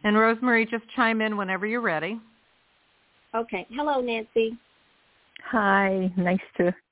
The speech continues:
Speaker 2: Hi.
Speaker 3: nice to be with you.
Speaker 2: Yes. Yes, nice to have you. Thanks for calling, um, in. So, uh,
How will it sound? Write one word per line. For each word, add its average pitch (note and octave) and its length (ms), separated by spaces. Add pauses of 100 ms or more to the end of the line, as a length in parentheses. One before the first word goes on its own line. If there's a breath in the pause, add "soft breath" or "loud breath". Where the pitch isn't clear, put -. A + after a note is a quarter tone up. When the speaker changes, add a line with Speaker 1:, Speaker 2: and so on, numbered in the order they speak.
Speaker 2:
Hi. A#3+ 220
Speaker 3:
nice E4 160
to B3+ 80
be A#3 160
with A3+ 160
you. A3 200
Speaker 2:
Yes. A3+ 140 (880)
Yes, A#3 460
nice G#3 260
to A#3 60
have G#3 280
you. G#3 280
Thanks G3+ 220
for G#3 80
calling, G#3+ 560 (400 soft breath)
um, G3 420
in. A3 260 (440 soft breath)
So, F#3+ 440 (140)
uh, F3+ 300